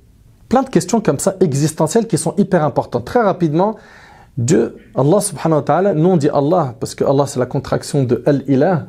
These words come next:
c'est la divinité, la seule qui mérite d'être adorée. Et toutes les autres divinités, nous les considérons comme fausses.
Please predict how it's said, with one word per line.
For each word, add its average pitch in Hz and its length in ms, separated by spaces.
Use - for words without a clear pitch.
c'est - 240
la 156 220
divinité, 139 480
la 127 120
seule 151 400
qui - 120
mérite 127 300
d'être 117 260
adorée. 143 420
Et 151 240
toutes 190 160
les 170 160
autres 165 180
divinités, 151 440
nous 165 120
les 139 140
considérons 139 520
comme 123 340
fausses. - 600